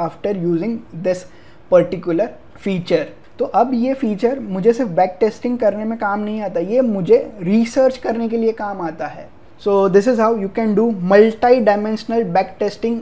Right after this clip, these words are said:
of option strategies। Yes, uh, this is the best platform available for back testing your option strategies। So as promised, मैंने बोला था video end पे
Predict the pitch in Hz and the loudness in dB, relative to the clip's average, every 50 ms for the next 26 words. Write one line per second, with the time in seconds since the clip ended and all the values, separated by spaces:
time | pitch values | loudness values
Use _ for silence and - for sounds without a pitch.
0 | 190 180 180 180 - - 180 170 170 - - - 214 208 208 202 - - 196 190 | -4 -6 -6 -6 -6 -6 -6 -6 -6 -6 -6 -6 -6 -6 -6 -6 -4 0 2 2
1 | 185 185 190 175 175 202 220 - - - - - - - - - - - - - | 2 2 0 -4 -4 -6 -8 -10 -12 -20 -20 -20 -20 -20 -20 -20 -20 -20 -20 -20
2 | - - - - - - - - 165 185 220 220 - - - - - - - - | -20 -20 -20 -20 -20 -18 -8 -2 0 0 0 0 -2 -12 -18 -20 -20 -18 -10 -4
3 | 156 160 165 170 156 165 185 175 214 214 214 185 160 147 165 196 220 247 226 196 | 0 2 2 2 2 0 0 2 4 4 4 2 0 0 2 2 4 4 2 2
4 | 214 220 226 - - - - - - - 185 190 196 196 - 233 220 220 214 - | 0 -2 -2 -6 -12 -20 -20 -16 -4 0 2 2 2 2 -2 -8 -8 -8 -10 -12
5 | - - 175 170 190 196 202 202 196 175 208 254 247 - - - - - 175 170 | -8 -4 -2 0 0 0 0 0 -2 -2 -4 -6 -8 -12 -18 -4 2 4 4 4
6 | 165 175 170 - - - - - - 175 165 170 165 165 - 262 277 269 - - | 4 0 -4 -14 -18 -20 -20 -20 -8 -4 -2 -2 -2 -2 -4 -6 -6 -4 -6 -8
7 | 196 190 185 175 170 170 170 - - 190 175 - - 170 156 - 170 180 226 226 | -4 -2 0 0 0 -2 -4 -6 -10 -12 -10 -8 -8 -8 -8 -6 -6 -8 -8 -8
8 | - - - - - - - 208 196 185 190 220 208 - - - 208 202 190 202 | -10 -14 -20 -20 -14 -8 -4 0 2 2 2 2 0 -2 -4 -2 0 0 0 0
9 | 233 233 - - - - - 165 165 170 190 190 180 185 180 180 175 - 214 254 | -4 -6 -10 -16 -20 -14 -10 -6 -6 -4 -4 -2 -2 0 0 0 -2 -2 -6 -10
10 | 240 190 170 175 185 196 185 214 220 214 208 202 196 196 233 247 | -10 -10 -8 -6 -4 -2 2 2 2 2 0 -2 -4 -4 -4 -4